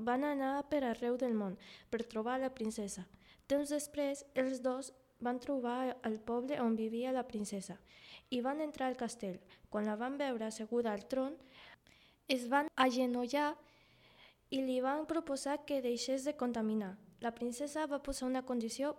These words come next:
perquè ho deixés de fer. Sant Jordi li va proposar un munt de coses, però la princesa es negava,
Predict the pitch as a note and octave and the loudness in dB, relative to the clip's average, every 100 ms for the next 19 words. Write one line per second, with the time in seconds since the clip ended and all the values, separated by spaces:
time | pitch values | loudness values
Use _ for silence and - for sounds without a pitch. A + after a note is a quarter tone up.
0 | - A#3 A#3 A3+ A3+ A3+ - B3 A#3+ A#3 | -4 -6 -2 -2 -2 -4 -4 -4 -2 -4
1 | G3 F3+ - _ - _ _ - A3+ A#3 | -6 -10 -16 _ -20 _ _ -4 0 2
2 | C#4 C#4 B3 B3+ A#3+ A3+ A3+ B3+ C#4+ C4 | 2 0 -2 -2 -2 -2 -2 -4 -4 -4
3 | A#3 B3 C4 B3+ B3+ B3 C4+ C4+ B3 A#3+ | -6 -8 -8 -4 -2 -2 -2 -4 -6 -6
4 | G#3+ G#3 F#3+ - - - - - - A#3 | -8 -8 -16 -16 -20 -20 -20 -16 -4 0
5 | A3 A3 A3 A3+ A#3 C#4 C#4 C#4+ B3 A#3 | 2 0 0 -2 0 -2 -2 -4 -4 -2
6 | A3 A3 G#3+ G3 | -2 -2 -6 -8